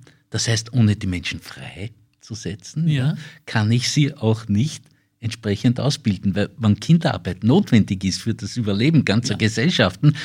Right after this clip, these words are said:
Speaker 2: Ja.
Speaker 1: dann ist es schwierig zu sagen, okay, die Kinder kommen jetzt in die Schule und lernen was und irgendwann wird's ihnen besser gehen.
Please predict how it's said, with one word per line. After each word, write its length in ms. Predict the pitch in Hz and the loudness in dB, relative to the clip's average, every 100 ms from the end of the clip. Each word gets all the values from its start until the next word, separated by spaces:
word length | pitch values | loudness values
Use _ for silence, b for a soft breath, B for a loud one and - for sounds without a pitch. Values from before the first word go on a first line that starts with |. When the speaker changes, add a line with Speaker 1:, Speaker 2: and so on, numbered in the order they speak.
| B B B | B B B
Speaker 2:
Ja. 60 | B B B B _ _ _ _ | B B B B _ _ _ _
Speaker 1:
dann 400 | 90 90 131 131 | -6 -2 -2 -4
ist 280 | - 110 - | -6 -6 0
es 300 | 127 117 - - | 0 0 -6 -8
schwierig 600 | 104 - 110 110 113 147 | -8 -6 0 2 2 0
zu 120 | - 131 | -2 0
sagen, 440 | - 98 120 123 | 2 4 6 4
okay, 260 | 127 127 131 | 2 2 2
die 240 | - - | 0 -6
Kinder 440 | 113 117 113 127 117 - | -2 0 2 2 2 -4
kommen 280 | - 104 101 | -8 -4 -4
jetzt 360 | 98 87 - - _ _ | -4 -6 -10 -16 _ _
in 120 | 113 | -8
die 100 | 90 | -8
Schule 320 | - 110 127 | -10 -4 2
und 140 | 120 - | 2 2
lernen 300 | 87 110 110 | 0 2 2
was 180 | 104 104 | 2 0
und 160 | 101 | -2
irgendwann 440 | 101 90 101 90 85 | -2 -2 -2 -2 -4
wird's 180 | 90 - | -6 -8
ihnen 200 | 87 90 | -8 -10
besser 300 | - - - | -16 -20 -20
gehen. 180 | - | -20